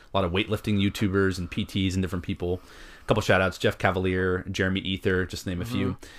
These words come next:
Speaker 1: And I noticed that there's not a big focus on nutrition. They all mention it a little bit, but their channels are all super focused on weightlifting tips, which is great. I picked up a ton of stuff.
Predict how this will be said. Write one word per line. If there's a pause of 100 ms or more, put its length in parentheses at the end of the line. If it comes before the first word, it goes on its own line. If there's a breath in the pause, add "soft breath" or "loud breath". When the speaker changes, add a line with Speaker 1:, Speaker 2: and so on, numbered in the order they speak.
(120 loud breath)
Speaker 1:
And
I
noticed
that
there's
not
a
big
focus
on
nutrition.
They
all
mention
it
a
little
bit,
but
their
channels
are
all
super
focused
on (380 soft breath)
weightlifting
tips,
which
is
great.
I
picked
up
a
ton
of
stuff.